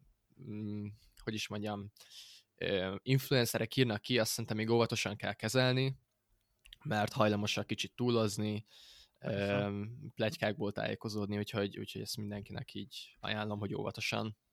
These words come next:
Speaker 2: Ja, ez tök jó. Meg, meg tényleg amúgy szar, már most minden erről szól. Tehát, hogyha megnyitsz egy Cointelegraph-ot, és húszból kell tizenöt cikkbe benne vagy F T X,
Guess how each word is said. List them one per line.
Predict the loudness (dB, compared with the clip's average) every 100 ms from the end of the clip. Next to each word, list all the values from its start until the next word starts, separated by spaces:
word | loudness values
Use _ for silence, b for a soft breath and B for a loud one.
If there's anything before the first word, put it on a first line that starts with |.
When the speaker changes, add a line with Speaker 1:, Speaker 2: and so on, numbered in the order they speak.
| _ -10
Speaker 2:
Ja, | -4 -2
ez | -4
tök | -6 -8
jó. | -4 -4
Meg, | -2 -2
meg | -2 -2
tényleg | 4 6 8
amúgy | 6 4 0
szar, | 2 4 4 4
már | 0
most | 0 -4
minden | -4 -2 -2 -2 -2
erről | 0 2 0 -2
szól. | -4 -4 -2 -2
Tehát, | -2 -4
hogyha | -6 -4
megnyitsz | -4 -4 -6
egy | -4
Cointelegraph-ot, | -2 -2 0 2 4 4 2 -4
és | -8 -4
húszból | -4 -2 0 0
kell | 2 0
tizenöt | 0 -2 -2 -4
cikkbe | -6 -4 -2
benne | -2 -2 -4
vagy | -4 -2 -4
F | -4
T | -6 -6
X, | -6 -16